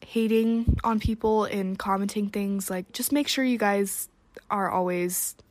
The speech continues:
thinking before you, you know, press post on that comment or whatever, because people can really be hurt by that stuff. I mean, I myself have gotten, um, I don't get much hate, but when I do, like, the thing is, I love scrolling through my comments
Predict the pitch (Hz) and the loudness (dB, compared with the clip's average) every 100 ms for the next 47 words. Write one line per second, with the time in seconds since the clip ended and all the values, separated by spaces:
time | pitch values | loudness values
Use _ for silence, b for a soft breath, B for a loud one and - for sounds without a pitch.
0 | - _ _ 196 185 185 180 180 - 175 | -20 _ _ -6 -4 -4 -4 -6 -6 -6
1 | 175 175 175 208 _ _ _ - 196 - | -6 -6 -8 -12 _ _ _ -12 -8 -6
2 | - 202 190 - - 185 185 180 175 175 | -4 -2 -2 2 4 4 0 -4 -4 -6
3 | - - 185 175 175 - 190 180 196 B | -8 -6 -4 -4 -8 -8 -6 -6 -10 B
4 | B B 214 196 185 180 180 180 190 B | B B 0 2 4 0 -2 -4 -6 B
5 | B - 220 208 196 196 226 226 226 220 | B -10 -2 2 2 0 -2 -2 0 0
6 | 190 185 180 180 180 - 175 170 - - | 0 -2 -4 -8 -10 -10 -8 -8 -8 -6
7 | 175 175 - 202 202 - 202 202 208 208 | -6 -6 -4 -2 -2 0 0 0 0 -2
8 | 196 196 202 190 185 175 190 190 B B | -4 -6 -8 -4 -4 -2 -4 -8 B B
9 | B B B B _ 202 190 190 226 262 | B B B B _ 0 0 0 0 0
10 | 330 339 302 - - 214 196 311 - 208 | 0 -2 -2 -6 -8 -4 -4 -2 -4 -2
11 | 214 226 226 214 196 202 208 208 190 - | 0 0 0 0 -2 0 0 -2 -4 -4
12 | 240 247 247 254 - 214 214 196 196 196 | -4 0 2 2 2 0 2 4 4 2
13 | 214 - 196 190 196 196 190 190 185 196 | 0 -2 0 0 0 -2 -4 -4 -6 -4
14 | 185 190 214 - - | -4 -4 -4 -2 -2